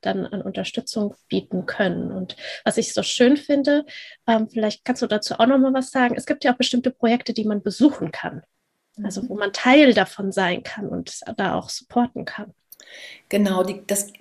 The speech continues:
Speaker 2: findet man auch alles auf der Homepage. Dafür muss man sich aber bewerben und das muss man auch selbst finanzieren. Also da kriegt man jetzt keine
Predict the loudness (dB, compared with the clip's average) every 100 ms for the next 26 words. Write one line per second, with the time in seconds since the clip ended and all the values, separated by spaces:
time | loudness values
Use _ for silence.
0 | -4 2 4 4 0 0 0 0 0 0
1 | -2 0 0 2 0 0 -2 0 -2 -2
2 | 0 0 2 0 0 0 0 0 -2 -2
3 | 0 2 2 0 0 -2 -2 -2 0 -2
4 | -2 -2 -2 -2 -2 -2 -4 -4 -4 -4
5 | -6 -8 -8 -4 -4 -4 -12 -6 -4 -4
6 | -6 -4 0 2 0